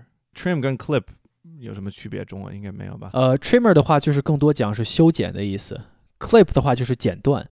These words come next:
Speaker 1: OK。你看到这个图，你能不能描述一下这是什么？
Speaker 2: 这个人的设计其实还是很有意思的，呃，他就是，呃，有点像一个小小的锉刀，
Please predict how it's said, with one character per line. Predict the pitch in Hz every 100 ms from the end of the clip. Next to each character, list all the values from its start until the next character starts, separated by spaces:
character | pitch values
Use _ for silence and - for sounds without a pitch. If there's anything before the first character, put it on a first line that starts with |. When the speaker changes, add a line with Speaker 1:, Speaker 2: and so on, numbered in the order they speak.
| _
Speaker 1:
OK。 | 98 95 107 98 _ _
你 | 127 113
看 | 156
到 | 156
这 | 156
个 | 165
图， | - 139
你 | 147
能 | 120 139
不 |
能 | 135
描 | 131 104 101
述 | 143
一 | 117
下 | 117 101
这 | 117
是 | 110
什 | -
么？ | 101 104 - _
Speaker 2:
这 | - 240
个 | 160
人 | 156
的 | 170
设 | - 156
计 | 123
其 | - 123
实 | 131
还 | 123
是 | 117
很 | 123 123
有 | 107
意 | 113
思 | 107 104
的， | 82 - _ _ _
呃， | 107 104 110
他 | - 175 180 -
就 | 180
是， | 156 139 117 -
呃， | 120 113
有 | 135
点 | 165 127
像 | - 175 127
一 |
个 | 139 156 117 110
小 | 139
小 | 156 107
的 | 107
锉 | - 165 165
刀， | 165 170